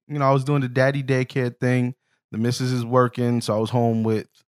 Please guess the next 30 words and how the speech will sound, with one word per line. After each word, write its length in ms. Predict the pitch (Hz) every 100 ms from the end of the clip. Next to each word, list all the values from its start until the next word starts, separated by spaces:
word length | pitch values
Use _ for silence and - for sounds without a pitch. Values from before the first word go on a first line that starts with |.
| _
all 220 | - 123 123
my 120 | 117
kids, 440 | - 117 113 107
and 160 | 110 107
then 320 | 110 110 107
my 180 | 107 110
mother 340 | 110 117 113 110
decided 500 | 110 - 113 110 -
to 100 | 104
bring 460 | 110 113 113 107 - _ _ _ _ 107
my 320 | 107 127 127
cousin's 480 | - 180 170 151 123
daughter 360 | 127 123 120 -
up, 300 | 113 117 117
and 120 | 110
then 140 | 107
I 80 | 107
had 160 | 113 104
my 140 | 104
niece 280 | 113 127 -
over. 280 | 98 98 104
So 100 | 117
that's 180 | 147 160
a 40 |
total 240 | 170 160 143
of 80 |
six 320 | - 202 185 -
kids 380 | 123 107 101
now. 360 | 107 101 101 120 _ _ _ - 1077 -
Um, 580 | 113 113 113 110 110